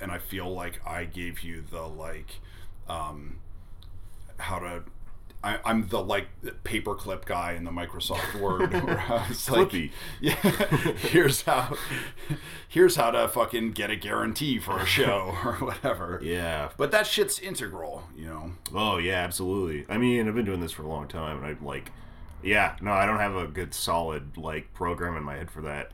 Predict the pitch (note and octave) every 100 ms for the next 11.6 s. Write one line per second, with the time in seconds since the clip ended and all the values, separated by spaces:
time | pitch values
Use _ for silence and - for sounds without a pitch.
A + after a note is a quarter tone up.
0 | - - D#2 E2 - - G2 G2 E2+ D#2+
1 | D2 D2+ F2 D2 E2 E2 D#2+ D#2+ D#2 -
2 | - - - - D#2 - D#2+ D2+ D2 E2+
3 | D#2 - D#2+ E2+ - D2+ D2+ D#2+ D2 D2
4 | F2 F2 E2 D#2 A#2 C3 F#2 F#2+ A2+ G2
5 | F2+ - F2+ E2+ F2 E2 - D#2+ D#2 D#2+
6 | - F2+ F2+ F#2+ - G3 G3+ F#3+ F#3+ G3
7 | F3+ D3+ - - - - - F3 E3 F3+
8 | G3+ G#3 A#3 G3 G3 F#3+ F3 D3 - F#3+
9 | G3 F#3+ G3+ F3+ A#2 C3 A2+ C#3 D#2+ D#2
10 | D2 F2 D#2+ D#2 D2 E2+ G2 - - F#2+
11 | G#2 A2+ E2 D#2+ D2+